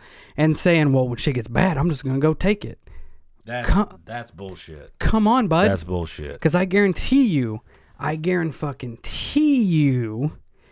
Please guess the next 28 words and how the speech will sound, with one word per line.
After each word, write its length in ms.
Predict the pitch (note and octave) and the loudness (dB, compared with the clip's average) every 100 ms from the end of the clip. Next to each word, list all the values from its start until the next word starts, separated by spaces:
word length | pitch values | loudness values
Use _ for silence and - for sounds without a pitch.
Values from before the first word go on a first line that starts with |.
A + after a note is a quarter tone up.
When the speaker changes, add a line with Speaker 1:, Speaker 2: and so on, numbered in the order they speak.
| _ - | _ -2
Speaker 1:
that 120 | D3 | 0
if 100 | C#3+ | 2
you 80 | C#3+ | -2
try 600 | - A#3 A3+ C#3 A#2+ C3+ - _ _ - | 2 2 2 0 -2 -4 -10 _ _ -12
to 120 | - C3+ | -6 0
come 520 | - G#3 D#3+ B2 A2+ - _ - | 4 4 4 2 -2 -10 _ -10
to 100 | B2+ | -6
my 380 | A2+ B2 G3 A#3 | 0 2 2 2
house 480 | D3 A2+ A2+ - _ _ _ | 2 0 -4 -10 _ _ _
and 160 | - B2 | -10 -6
take 240 | - C3+ | -2 -2
shit 320 | - - A#2+ - | -2 -2 -2 -2
or 120 | A#2+ | -4
harm 260 | A#2+ G#2+ A2+ | -4 -4 -2
my 240 | E3 B3 | 0 0
family, 580 | A#3+ D#3 C3 B2+ A#2+ A#2 - _ _ | 2 2 2 0 -2 -4 -12 _ _
it's 180 | C3+ - | -14 -4
not 500 | D3 D3+ E3 F#3+ F3 | 0 2 4 2 0
gonna 200 | D#3+ D#3 | 2 2
end 300 | B2 B2 A#2 | 0 -4 -4
well. 300 | G#2+ F#2 - - - | -10 -12 -18 -20 -14
Speaker 2:
No. 380 | D3+ G#2 C#2 - _ _ _ _ | -8 -8 -8 -20 _ _ _ _
And 140 | A2+ A#2+ | -6 -2
that 100 | C3 | 0
go-, 80 | A#2+ | -2
you 60 | |
know 60 | A#2 | 0
Speaker 1:
Because 760 | A2 A2 C#4 G#3+ C#3 A#2 A#2 | -2 2 2 4 2 -2 -10